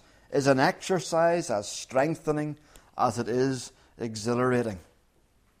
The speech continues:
Say, "Stop and think." Squeeze the grapes of the doctrines of God,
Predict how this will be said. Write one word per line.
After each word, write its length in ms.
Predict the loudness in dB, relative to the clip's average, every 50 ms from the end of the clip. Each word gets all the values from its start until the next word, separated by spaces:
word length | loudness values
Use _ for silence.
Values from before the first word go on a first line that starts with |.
| _ -18
Say, 140 | -12 -10 -8
"Stop 640 | -8 -6 -8 -8 -10 -8 -8 -8 -8 -8 -8 -10 -10
and 100 | -10 -10
think." 440 | -12 -14 -14 -14 -14 -16 -18 -20 _ _ _ _ _ _ _ _ _ _ _ _ _ _ _ _ _ _ _ _ _ _ _ _ _ _ _ _ _ _ _ _ _ _ -20 -20
Squeeze 460 | -18 -14 -8 -6 -4 -4 -4 -6 -6
the 120 | -8 -8
grapes 680 | -8 -6 -8 -10 -10 -12 _ -20 -20 -20 -20 -20 _ _ _ _ _ _ _ _ _ _ _ _ -16
of 120 | -14 -10
the 100 | -8 -6
doctrines 760 | -6 -6 -6 -6 -8 -14 -20 -20 -20 -20 -20 _ -20 -20 _ _ -20
of 160 | -20 -18 -14
God, 280 | -12 -14 -14 -14 -18